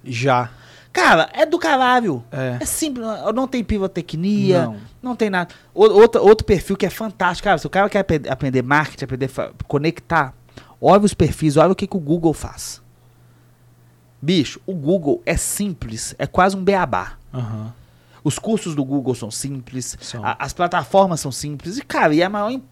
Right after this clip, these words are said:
Speaker 2: empresa podia ter tudo pra ser complexo, concorda?
Speaker 1: Sim.
Speaker 2: Por isso que eu fico puto, às vezes, nego de marketing fica falando muito complexo, sendo que o próprio Google, que é dono da porra toda,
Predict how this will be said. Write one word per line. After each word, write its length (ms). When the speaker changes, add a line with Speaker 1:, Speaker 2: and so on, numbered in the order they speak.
Speaker 2:
empresa 540
podia 260
ter 180
tudo 180
pra 100
ser 120
complexo, 460
concorda? 460
Speaker 1:
Sim. 240
Speaker 2:
Por 60
isso 80
que 60
eu 40
fico 220
puto, 220
às 100
vezes, 140
nego 200
de 120
marketing 320
fica 160
falando 260
muito 220
complexo, 600
sendo 240
que 80
o 40
próprio 300
Google, 260
que 120
é 40
dono 200
da 100
porra 320
toda, 460